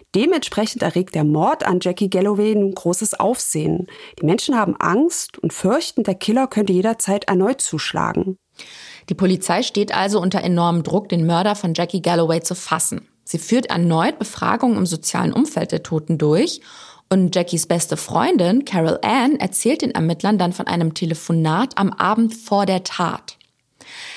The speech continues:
Speaker 2: Sie und Jackie haben da über Jackies Freund Bruce Oberland gesprochen. Anscheinend hatte das Paar nämlich Zoff, weil er sich darüber beschwert hat, dass Jackie sich Dinge von diesem älteren Witwer, von Harry Dean, bezahlen lässt.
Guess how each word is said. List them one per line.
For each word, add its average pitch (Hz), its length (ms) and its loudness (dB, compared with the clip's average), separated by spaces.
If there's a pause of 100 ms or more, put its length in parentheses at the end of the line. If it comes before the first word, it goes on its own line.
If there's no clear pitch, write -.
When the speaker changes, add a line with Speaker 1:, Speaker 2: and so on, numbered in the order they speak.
(180)
Speaker 2:
Sie 226 240 2
und 254 180 2
Jackie 202 520 0 (100)
haben 214 200 2
da 190 120 2
über 190 200 0
Jackies 202 380 0
Freund 185 520 0
Bruce 226 360 0
Oberland 165 540 0
gesprochen. - 640 -8 (600)
Anscheinend 226 480 -2
hatte 226 180 0
das 180 240 0
Paar 220 260 0
nämlich 170 400 0
Zoff, - 500 -2 (220)
weil 165 180 0
er 247 220 2
sich 320 180 -2
darüber 226 300 2
beschwert 185 560 -2
hat, 214 180 0
dass 180 240 -2
Jackie 220 300 0
sich 185 260 -2
Dinge 254 240 4
von 180 200 0
diesem 170 260 0
älteren 175 540 0
Witwer, - 400 0
von 165 260 -2
Harry 190 220 2
Dean, 202 260 2
bezahlen 156 560 -2
lässt. - 360 -8